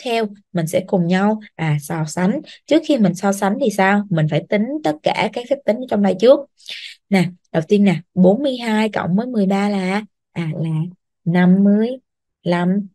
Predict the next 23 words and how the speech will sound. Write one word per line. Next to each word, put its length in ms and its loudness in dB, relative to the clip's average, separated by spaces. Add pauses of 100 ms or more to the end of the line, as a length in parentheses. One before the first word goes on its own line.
decimet. 840 -6 (680)
Rồi, 180 -4 (280)
chín 300 -2
mươi 180 0
bốn 380 4
trừ 220 4
hai 300 0
mươi 80 2
mốt 180 0
là 120 0
bằng 280 -2 (340)
bảy 260 -8
mươi. 340 -2 (1800)
Bảy 200 -8
mươi 180 -2
bao 100 -6
nhiêu 200 -8
nè? 140 -4 (300)
Bảy 240 -4
mươi 300 -6 (420)
ba 120 -4 (800)
mét. 220 -4 (520)
Rồi. 340 -4